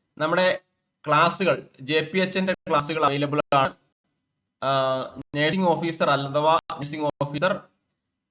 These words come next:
ആ, എസ് ജി പി ജി ഐ, ആ, ഇ എസ് ഐ സി, ആ, ഡി എം ഇ ലോങ് ടൈം ബാച്ച് കേരള പി എസ് സി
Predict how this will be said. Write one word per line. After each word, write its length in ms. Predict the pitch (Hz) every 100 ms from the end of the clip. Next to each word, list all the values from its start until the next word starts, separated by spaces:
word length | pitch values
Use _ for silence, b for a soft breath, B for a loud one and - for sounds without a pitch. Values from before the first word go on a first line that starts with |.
| -
ആ, 100 | 135 135 131 131 127 - - _ _ _ _ -
എസ് 200 | 147 139
ജി 120 | 180
പി 280 | 190 165 160
ജി 100 | 151
ഐ, 440 | 160 165 208 - - _ _ _ _ _ _ _ _ _ _ _ _ 135
ആ, 60 | 131 127 127 127 127 123 - 147
ഇ 120 | 165
എസ് 180 | 185 180
ഐ 100 | 165 - 147
സി, 400 | 196 - - - _ _ _ _ _ _ _ _ _ _ _
ആ, 200 | 123 127
ഡി 400 | 123 123 165 190 214
എം 240 | 208 208
ഇ 380 | 240 240 - - _
ലോങ് 360 | 147 156 170 175
ടൈം 180 | 208 190
ബാച്ച് 360 | 151 127 113 113 _ _ _ 160
കേരള 240 | 147 156
പി 160 | 151 143
എസ് 180 | 127
സി 140 | 127